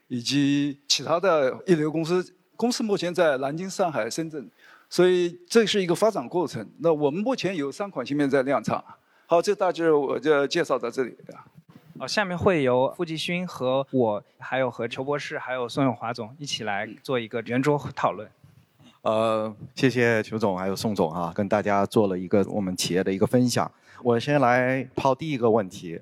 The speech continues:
Speaker 3: 我想可能大家也都很关心，就是整个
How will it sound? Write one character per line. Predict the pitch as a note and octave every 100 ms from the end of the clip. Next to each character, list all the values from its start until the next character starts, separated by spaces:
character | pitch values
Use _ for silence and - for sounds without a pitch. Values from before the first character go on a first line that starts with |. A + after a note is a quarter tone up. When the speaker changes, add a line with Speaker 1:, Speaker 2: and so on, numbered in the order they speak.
| -
Speaker 3:
我 | -
想 | A2+ A2+ G2+
可 | G#2+
能 | G#2
大 | G#2 A2+
家 | A#2 A#2
也 | A2+ F#2+ F2+
都 | A2
很 | F#2 F#2 E2+ E2 -
关 | A2 A2
心， | G#2+ A#2+
就 | A2+
是 | G#2+ G#2+ G2
整 | F2+ E2+
个 | G2 G2+